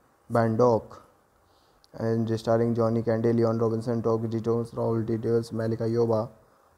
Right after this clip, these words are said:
Or release date, uh, first of October nineteen ninety-three, running time ninety-eight minutes, continued straight language English, budget seventeen million dollar,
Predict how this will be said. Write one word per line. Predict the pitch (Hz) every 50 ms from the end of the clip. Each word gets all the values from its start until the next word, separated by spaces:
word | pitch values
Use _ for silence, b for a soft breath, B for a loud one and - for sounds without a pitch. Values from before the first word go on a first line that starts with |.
| _ -
Or | - 110 110 110
release | 117 117 120 135 139 131
date, | 131 131 131 127 127
uh, | 131 123
first | 117 120 117 120 - -
of | 120 113 - - - - - -
October | 107 113 - - - 127 120 123
nineteen | 117 117 113 113 107 120 117 113
ninety-three, | 113 113 110 110 120 117 110 110 127 120 120 117
running | 117 113 117 117 113
time | 113 117 113
ninety-eight | 117 113 113 107 113 113 110 - -
minutes, | 117 117 120 120 110 - -
continued | - - 117 117 113 - 117 117 117 113
straight | 113 - - - 123 123 120 123 -
language | 120 117 117 117 120 120 113 120
English, | 117 117 123 127 123 120
budget | 117 117 113 117 120 120
seventeen | - - 120 113 113 113 120 123 120 120
million | 117 113 113 117 113 110
dollar, | 110 113 113 113 110 110 110